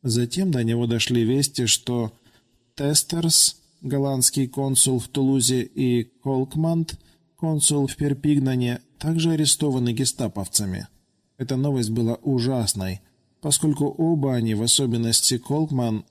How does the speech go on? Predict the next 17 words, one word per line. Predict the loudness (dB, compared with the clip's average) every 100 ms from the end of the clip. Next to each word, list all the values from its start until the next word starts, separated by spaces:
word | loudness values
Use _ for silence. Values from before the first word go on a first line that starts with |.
| _ -8
в | -4
немалой | -2 0 0 0
степени | 0 -2 -2 0
содействовали | 0 0 0 0 0 -2 0
благополучной | 0 -2 -2 -2 -2 0 -2 -2
переброске | -2 -2 -2 -2 -4
голландцев | -4 -2 -2 -2 -2 -2
по | -4
линии | -2 0 -2 -4 -4
Аннеси-Авиньон-Перпигнан. | -4 -2 0 0 0 -2 -2 -2 -2 -2 -6 -10 _ _ -8 -6 -4 -2 -2 -2 -4 -10 _ _ _ _ _ _ _ _
С | -10
каждым | -4 -2 0 0 0
днём | 0 0 -2 -2
петля | -4 -6 -2 -2
затягивалась | 0 -2 -2 -2 0 0 0
всё | 0 0
туже. | -2 -4 -4 -4 -6